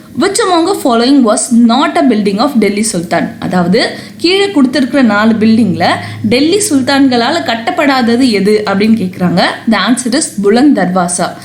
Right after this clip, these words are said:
So, இதை யார் பில்ட் பண்ணா அப்படின்னா, இதை பில்ட் பண்ணது அக்பர். So, இப்போ பாக்குறீங்க இல்லையா இந்த இமேஜ், இதுதான் வந்து புலந்த் தர்வாசா. So, தர்வாசா அப்படின்னா என்னன்னா, கதவு அப்படின்னு அர்த்தம், பிரம்மாண்டமான கதவு.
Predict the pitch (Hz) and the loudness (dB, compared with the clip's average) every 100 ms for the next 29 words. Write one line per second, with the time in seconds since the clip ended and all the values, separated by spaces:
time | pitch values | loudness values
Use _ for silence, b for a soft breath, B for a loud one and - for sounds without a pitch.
0 | B B - 359 359 294 311 247 226 311 | B B -4 0 0 0 2 2 2 0
1 | 359 311 285 277 233 233 - - - 185 | 0 0 0 2 2 2 0 -4 -6 -2
2 | 180 170 185 262 - B B B B - | 0 0 0 0 -6 B B B B -20
3 | - - 285 254 254 262 262 190 185 311 | -18 -2 0 2 2 0 0 0 0 -2
4 | - 214 220 185 - - - B B B | -2 -2 0 -2 -4 -12 -20 B B B
5 | - 277 277 277 - 339 294 302 349 302 | -2 0 0 0 0 0 -2 0 2 2
6 | 233 240 262 233 226 226 247 240 - - | 2 0 2 2 4 2 2 0 -2 0
7 | 254 247 294 233 262 247 214 233 285 202 | 2 2 2 2 2 2 2 2 2 2
8 | 180 175 185 - - - B - 330 247 | -2 0 -2 -4 -10 -12 B -4 0 2
9 | 247 294 339 359 339 311 262 226 233 269 | 2 0 -2 -2 -2 -2 0 0 2 2
10 | 254 196 226 285 - 220 214 208 190 226 | 2 0 -2 -4 -4 -4 0 0 2 0
11 | 220 - 196 226 226 180 185 175 - 196 | 0 -4 0 2 2 0 -4 -4 0 2
12 | 240 320 330 285 202 196 233 220 185 170 | 2 2 2 2 0 0 0 0 0 -2
13 | 170 | -4